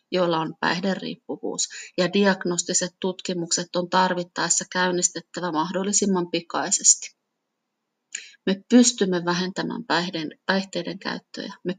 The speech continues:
pystymme auttamaan lapsia ja nuoria. Me pystymme tukemaan neurovähemmistön nuoria ja lapsia. Meillä on tutkimustieto.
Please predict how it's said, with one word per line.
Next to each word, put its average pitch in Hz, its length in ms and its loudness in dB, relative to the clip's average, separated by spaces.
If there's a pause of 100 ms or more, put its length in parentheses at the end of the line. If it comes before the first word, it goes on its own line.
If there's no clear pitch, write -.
pystymme 214 540 4
auttamaan 175 640 0
lapsia 170 340 2
ja - 160 -6
nuoria. 165 500 -8 (520)
Me 170 180 0 (120)
pystymme 185 600 8
tukemaan 175 580 0
neurovähemmistön 170 1080 0 (240)
nuoria 151 440 0 (120)
ja 160 120 -6
lapsia. - 460 4 (480)
Meillä 196 240 4
on 208 160 4
tutkimustieto. 196 1000 -2